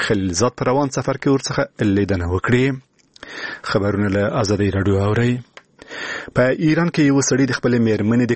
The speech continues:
کورنۍ اووه تنه غړي په ډزو وژلي. دا پیښه د ایران په جنوب لویدیځ د دسفول ښار کې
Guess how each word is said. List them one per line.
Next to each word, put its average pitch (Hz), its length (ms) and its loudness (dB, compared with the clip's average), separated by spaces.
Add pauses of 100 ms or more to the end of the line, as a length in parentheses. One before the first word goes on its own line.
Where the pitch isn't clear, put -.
کورنۍ 107 440 2
اووه 98 260 2
تنه 120 160 0 (100)
غړي 117 280 2
په - 60 0 (140)
ډزو 107 320 2 (300)
وژلي. 95 480 0
دا 107 160 2
پیښه - 220 0
د 110 40 0 (120)
ایران 98 320 0
په 107 120 2
جنوب 92 280 -4
لویدیځ 95 440 0 (240)
د - 0 - (260)
دسفول 117 460 -2
ښار 101 200 -4
کې 101 60 -6